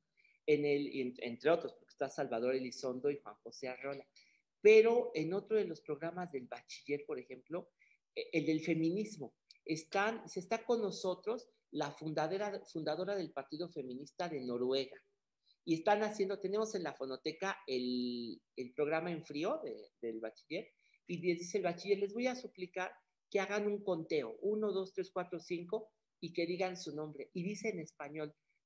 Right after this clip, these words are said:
"Uno, dos, tres, cuatro, cinco, soy Susan Sontag". Nada menos que la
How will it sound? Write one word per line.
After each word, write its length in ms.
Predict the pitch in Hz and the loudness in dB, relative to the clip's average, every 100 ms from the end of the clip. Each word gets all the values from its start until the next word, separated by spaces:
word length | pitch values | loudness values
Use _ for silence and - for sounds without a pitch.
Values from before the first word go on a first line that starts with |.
| _ | _
"Uno, 420 | - 208 214 220 214 | -2 0 2 0 -2
dos, 480 | 214 180 185 185 - | -2 -2 -2 -6 -10
tres, 280 | 170 175 - | -10 -8 -8
cuatro, 320 | 165 160 151 | -10 -10 -14
cinco, 460 | - 190 208 233 - _ - | -12 -10 -8 -8 -12 _ -14
soy 420 | - 185 214 - | -2 0 0 -6
Susan 560 | - - 202 196 190 190 | -10 -2 -2 0 -6 -6
Sontag". 580 | - 180 175 175 127 - - _ _ _ - | -6 -4 -4 -4 -10 -16 -20 _ _ _ -8
Nada 280 | 175 214 214 | -2 -2 -2
menos 320 | 202 208 202 | -4 -6 -6
que 120 | 165 | -6
la 160 | 151 | -4